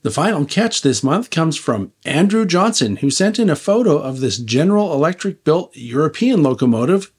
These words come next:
departing Wakefield Kirkgate on June twenty-third of this year. Here's the video that Andrew took of its departure.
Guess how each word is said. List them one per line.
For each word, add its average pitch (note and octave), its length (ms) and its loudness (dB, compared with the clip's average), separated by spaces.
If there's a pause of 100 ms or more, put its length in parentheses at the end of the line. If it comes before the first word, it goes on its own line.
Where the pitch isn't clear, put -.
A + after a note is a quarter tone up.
departing D3+ 600 0
Wakefield G3 640 0
Kirkgate G3 560 -2 (300)
on G#2 300 -4
June B2+ 300 0
twenty-third G3 640 2
of D3+ 140 -2
this C#3+ 200 0
year. D3+ 400 0 (1120)
Here's A#3 240 2
the C#3 120 0
video E3+ 580 2
that B2 300 -6
Andrew C3 320 2
took F3 300 0
of A#2+ 140 -4
its D3 160 0
departure. C3 560 0